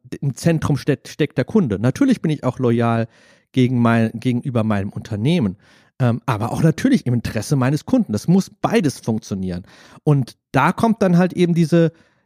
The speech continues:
ja, diese radikale Ehrlichkeit auf, ja, radikal in der Form, dass, ähm, ich mich nicht verbiege, sondern das sage, was es ist. Es gibt aber auch Menschen, die au-, authentisch sein damit assoziieren, dass sie sagen halt,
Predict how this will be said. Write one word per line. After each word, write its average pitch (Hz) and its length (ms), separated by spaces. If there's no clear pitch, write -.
ja, 135 100
diese 135 340
radikale 156 640
Ehrlichkeit 156 680
auf, 101 380
ja, 156 160
radikal 165 760
in 139 120
der 180 200
Form, 151 340
dass, - 300
ähm, 139 300
ich 160 180
mich 175 260
nicht 185 140
verbiege, 156 720
sondern 143 240
das 165 180
sage, 151 320
was 120 200
es - 200
ist. - 360
Es - 100
gibt 190 140
aber 151 180
auch 139 240
Menschen, 160 380
die 147 440
au-, 135 180
authentisch 151 520
sein 143 320
damit 127 420
assoziieren, 143 580
dass 135 140
sie 131 100
sagen 131 360
halt, 131 160